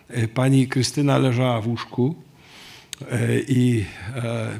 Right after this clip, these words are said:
byliśmy z Jarkiem Borowcem u niej w domu opieki, gdzie teraz jest. No i tak rozmowa była trudna, bo była bardzo zmęczona i, i w, w pewnym momencie padł pomysł, żebyśmy jej czytali Leśmiana.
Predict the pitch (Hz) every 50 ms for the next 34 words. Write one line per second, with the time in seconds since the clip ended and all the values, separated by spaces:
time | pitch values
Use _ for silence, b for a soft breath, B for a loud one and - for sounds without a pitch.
0 | 110 - 135 123 123 120 - 123 123 110 107 131 131 127 123 - 135 123 113 120
1 | 127 123 123 120 - - - 127 117 120 123 120 120 113 104 123 123 117 117 117
2 | 113 110 - 120 104 - - 104 98 113 - - 113 107 104 101 95 101 101 107
3 | 123 139 139 - - B B B B B B B B B B B B B - 131
4 | 135 165 170 156 160 147 139 - 160 160 156 139 135 165 165 156 151 147 139 131
5 | 147 143 135 131 - 151 160 151 160 147 131 123 131 123 131 131 127 127 139 131
6 | 120 131 127 107 127 127 117 107 - - 151 143 135 135 135 - 131 - - -
7 | 120 117 135 - - 131 - - 175 180 170 165 156 147 139 - 135 - 151 139
8 | - - 143 156 156 151 143 113 135 135 123 135 123 135 143 135 131 127 120 -
9 | - 143 139 139 135 120 120 123 117 110 117 117 113 - - 120 104 82 78 -
10 | -